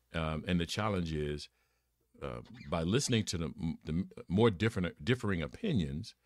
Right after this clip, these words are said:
you can then get a better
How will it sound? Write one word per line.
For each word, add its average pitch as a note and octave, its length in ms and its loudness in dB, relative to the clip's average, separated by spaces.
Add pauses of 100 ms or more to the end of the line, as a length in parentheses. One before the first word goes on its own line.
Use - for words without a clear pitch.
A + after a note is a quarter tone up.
(420)
you G2 340 4
can F2+ 680 2
then G2+ 640 4
get G2 200 2
a E2+ 120 2
better E2 400 2